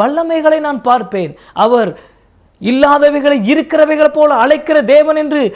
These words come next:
ஆபிரகாம் விசுவாசித்தது போல, நானும் ஒன்றும் இல்லை என்றாலும் கூட கடவுள் எனக்கு ஒன்றை உருவாக்கி கொடுக்க முடியும், எனக்கு நல்ல வாய்ப்புகளை உருவாக்கி கொடுக்க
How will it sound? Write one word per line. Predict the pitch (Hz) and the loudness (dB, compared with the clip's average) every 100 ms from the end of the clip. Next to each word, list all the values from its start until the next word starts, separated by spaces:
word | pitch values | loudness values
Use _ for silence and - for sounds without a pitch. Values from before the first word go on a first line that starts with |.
| - 185 | -4 0
ஆபிரகாம் | 294 320 302 294 | 2 2 2 0
விசுவாசித்தது | 262 311 302 285 269 285 262 226 | -4 -4 -2 -2 -4 -6 -4 -2
போல, | 240 220 175 - - 190 | 0 0 -2 -8 -6 0
நானும் | 240 285 294 226 - - | 0 0 -2 -4 -6 0
ஒன்றும் | 226 302 277 302 254 | 0 0 -2 -4 -2
இல்லை | 269 311 302 302 | 0 4 6 4
என்றாலும் | 302 302 294 285 - | 4 2 2 -2 -4
கூட | 294 254 180 143 - - | 0 0 -2 -8 -8 -2
கடவுள் | 233 294 311 302 | 2 2 2 0
எனக்கு | 285 285 294 277 | 0 0 0 2
ஒன்றை | 285 285 247 | 2 0 2
உருவாக்கி | 320 311 311 320 294 | 2 2 0 -2 -4
கொடுக்க | 302 302 262 | -4 -4 -4
முடியும், | 226 202 180 143 220 | -6 -6 -8 -4 -2
எனக்கு | 262 254 247 | -2 -4 -2
நல்ல | 294 240 | -2 0
வாய்ப்புகளை | 277 320 330 311 302 302 | 0 0 -2 -2 -2 -2
உருவாக்கி | 302 302 294 294 | -2 -2 -4 -8
கொடுக்க | 285 285 | -6 -6